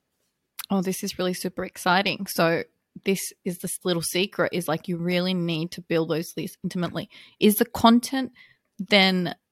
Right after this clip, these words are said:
um, then structured based on all that data that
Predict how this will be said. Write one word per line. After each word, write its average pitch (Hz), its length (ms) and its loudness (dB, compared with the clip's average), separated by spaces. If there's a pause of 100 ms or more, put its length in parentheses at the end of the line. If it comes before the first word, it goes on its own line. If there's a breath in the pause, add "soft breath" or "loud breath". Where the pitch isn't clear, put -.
(680)
um, 160 460 4 (300)
then 175 140 2
structured 180 540 2
based 165 260 0
on 175 160 -6
all 175 160 0
that 156 260 -2
data 160 640 2
that - 100 -20